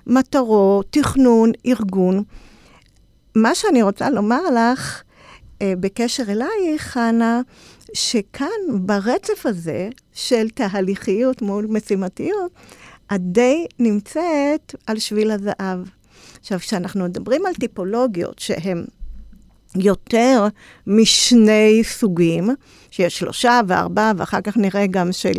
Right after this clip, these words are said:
יותר, אז בעצם אנחנו צריכים לדמיין לעצמנו איזשהו מעגל של שלוש מאות שישים מעלות, ואנחנו שואלים את עצמנו,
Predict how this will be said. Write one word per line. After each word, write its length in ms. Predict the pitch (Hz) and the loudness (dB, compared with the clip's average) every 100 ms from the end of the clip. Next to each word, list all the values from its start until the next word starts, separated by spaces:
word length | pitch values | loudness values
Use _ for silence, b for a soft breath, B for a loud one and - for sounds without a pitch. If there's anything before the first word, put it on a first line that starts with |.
| - | -2
יותר, 540 | 190 - - 156 180 233 B B B B - | -4 -2 -4 -4 -4 -8 B B B B -6
אז 120 | 196 | -4
בעצם 340 | 202 - 427 427 | -2 -2 -2 -2
אנחנו 600 | 330 269 254 254 247 233 214 - | 2 2 0 2 4 4 0 -8
צריכים 220 | - 330 370 | -8 -6 -4
לדמיין 560 | 359 247 233 233 240 | 0 2 4 6 6
לעצמנו 600 | 240 180 - 180 113 113 - | 4 2 -2 -6 -6 -6 -4
איזשהו 420 | 226 262 - 254 | -2 -2 2 4
מעגל 800 | 233 208 196 175 160 - 60 233 - b b - | 4 4 2 2 0 0 -4 -8 -12 b b -4
של 200 | 233 220 | 0 0
שלוש 440 | - 285 277 - | 2 4 4 2
מאות 180 | 233 208 | 0 0
שישים 400 | 196 - 202 208 | -4 -2 0 2
מעלות, 560 | 196 185 151 - - B B B - | 2 0 0 -2 -6 B B B -4
ואנחנו 460 | 208 208 214 220 | -2 0 0 -2
שואלים 640 | 208 - 208 185 190 240 415 453 | -2 -2 0 0 0 0 0 0
את 60 | - | -4
עצמנו, 680 | 233 - 160 - 160 170 | -6 -6 -6 -4 -4 -4